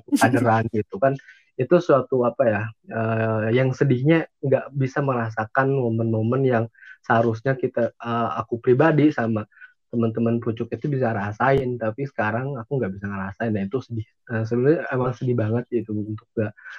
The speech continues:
Speaker 2: nggak bisa apa ngerasain, eh, momen-momen itu gitu ya. Tapi ya nggak apa-apa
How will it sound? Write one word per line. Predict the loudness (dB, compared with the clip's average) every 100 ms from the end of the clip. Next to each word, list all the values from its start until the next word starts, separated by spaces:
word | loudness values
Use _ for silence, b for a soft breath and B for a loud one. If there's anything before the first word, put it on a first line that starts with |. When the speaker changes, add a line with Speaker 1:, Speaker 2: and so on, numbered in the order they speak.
| B _
Speaker 2:
nggak | 0 2
bisa | 0 -4 -6 -10 _ _ -20 -4 0
apa | 2
ngerasain, | 4 4 2 2 2 2 2 -2
eh, | -6 -2
momen-momen | 0 2 2 2 2 2
itu | 0 -4 -4
gitu | -4 -6 -8 -6
ya. | -2
Tapi | -2 0 6 8 8 6 -4
ya | -4 -4 -6 -8
nggak | -8 -6
apa-apa | -8 -6